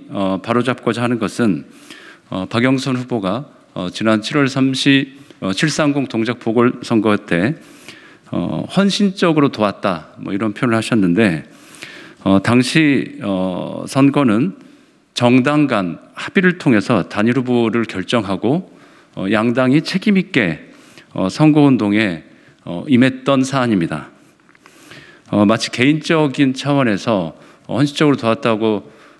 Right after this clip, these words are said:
어, 표현하는 것은, 어, 정치적 도의와 책임의 측면에서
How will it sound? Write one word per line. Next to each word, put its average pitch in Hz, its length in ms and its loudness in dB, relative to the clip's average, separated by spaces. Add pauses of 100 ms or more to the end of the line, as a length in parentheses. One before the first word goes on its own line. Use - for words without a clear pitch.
(100)
어, 92 480 -12
표현하는 151 400 2
것은, 113 400 -2 (800)
어, 90 200 -4
정치적 123 400 2
도의와 117 540 2
책임의 147 400 0
측면에서 113 720 -2